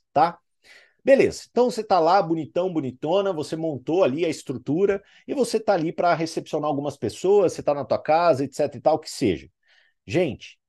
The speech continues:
você precisa ter atitude. Não dá pra você montar, ficar atrás do balcão ou atrás da mesinha esperando alguém chegar, meu amigo, minha amiga. Não dá, não dá, tá?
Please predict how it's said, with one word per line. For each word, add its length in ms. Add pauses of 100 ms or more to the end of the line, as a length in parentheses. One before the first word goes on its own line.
(200)
você 340
precisa 480
ter 140
atitude. 640 (140)
Não 280
dá 220
pra 140
você 500 (500)
montar, 720 (200)
ficar 400
atrás 440
do 120
balcão 580 (160)
ou 160
atrás 340
da 100
mesinha 600 (320)
esperando 480
alguém 240
chegar, 440
meu 100
amigo, 240
minha 140
amiga. 240 (180)
Não 260
dá, 220 (240)
não 180
dá, 220 (220)
tá? 240